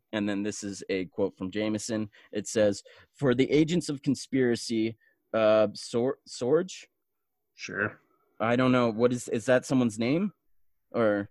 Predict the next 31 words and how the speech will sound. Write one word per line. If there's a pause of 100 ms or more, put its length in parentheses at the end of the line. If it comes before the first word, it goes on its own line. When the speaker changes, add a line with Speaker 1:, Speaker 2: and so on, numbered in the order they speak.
(100)
Speaker 2:
<sighs> (1400)
You
know,
the
word
following
it
doesn't
help
me (100)
at
all
either. (540)
<laughs> (520)
Um, (380)
Speaker 1:
Um, (240)
yeah,
Speaker 2:
I
don't
Speaker 1:
what
Speaker 2:
know
Speaker 1:
is
Speaker 2:
if
that's,
Speaker 1:
that
Speaker 2:
like,
Speaker 1:
other
word?
Speaker 2:
two
names
for